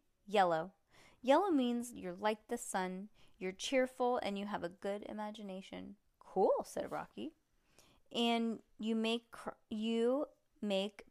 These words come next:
babies cry." "Huh?" "Gotcha. Actually, yellow makes babies cry more. Yellow, yellow rooms do make babies cry more,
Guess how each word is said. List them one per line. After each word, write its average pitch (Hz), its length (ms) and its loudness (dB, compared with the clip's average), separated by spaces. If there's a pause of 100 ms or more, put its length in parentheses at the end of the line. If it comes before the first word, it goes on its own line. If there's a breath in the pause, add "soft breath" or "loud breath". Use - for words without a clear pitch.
babies 180 420 -2
cry." 170 480 2 (300)
"Huh?" 190 500 2 (540)
"Gotcha. 220 560 6 (280 loud breath)
Actually, 247 480 4
yellow 240 200 8
makes 202 240 2
babies 170 340 0
cry 160 260 2
more. 165 340 0 (340)
Yellow, 226 300 8 (880)
yellow 240 340 8
rooms 214 300 0
do 208 140 0
make 277 200 2 (140)
babies 170 320 0
cry 208 240 2
more, 190 260 -2